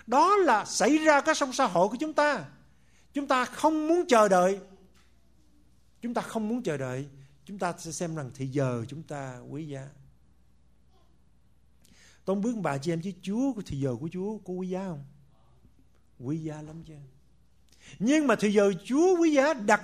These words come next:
đúng vào chỗ, là mình không đặt vào một cái điểm mà về vật chất,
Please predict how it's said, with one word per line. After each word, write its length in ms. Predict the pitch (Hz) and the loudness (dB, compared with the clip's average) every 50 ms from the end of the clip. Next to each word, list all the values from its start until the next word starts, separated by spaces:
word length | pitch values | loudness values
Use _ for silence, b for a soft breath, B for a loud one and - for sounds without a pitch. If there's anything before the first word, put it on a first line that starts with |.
| 208 233 | 0 -2
đúng 260 | 285 320 392 415 392 311 | -2 0 0 -2 2 4
vào 180 | 262 214 202 196 | 4 6 4 4
chỗ, 500 | - 196 170 165 196 269 320 330 294 214 - - _ _ _ _ b b b b b b b b b b b | 2 2 4 4 4 4 2 0 -2 -8 -14 -20 _ _ _ _ b b b b b b b b b b b
là 140 | 160 185 214 | 2 2 4
mình 240 | 208 214 226 214 208 | 4 4 2 0 0
không 400 | - - 302 302 311 311 302 247 | 0 0 0 0 0 -2 0 4
đặt 160 | 220 - - - - - - _ _ _ _ _ _ _ _ _ _ _ _ _ _ _ _ _ _ _ _ _ _ _ - | 4 4 4 2 -2 -20 -20 _ _ _ _ _ _ _ _ _ _ _ _ _ _ _ _ _ _ _ _ _ _ _ -6
vào 340 | 151 180 214 208 202 208 202 | 2 4 6 6 6 6 4
một 240 | 190 190 185 190 | 2 0 0 0
cái 100 | 240 302 | -2 -4
điểm 520 | 247 208 196 196 202 208 240 311 381 381 294 - - - - | -2 0 2 4 4 4 4 2 0 -4 -8 -10 -12 -10 -2
mà 140 | 165 175 180 | 0 0 2
về 160 | 160 180 160 | 4 2 2
vật 260 | 143 147 170 170 - - - | 2 0 0 0 -2 -2 0
chất, 160 | 269 - 294 | 0 0 0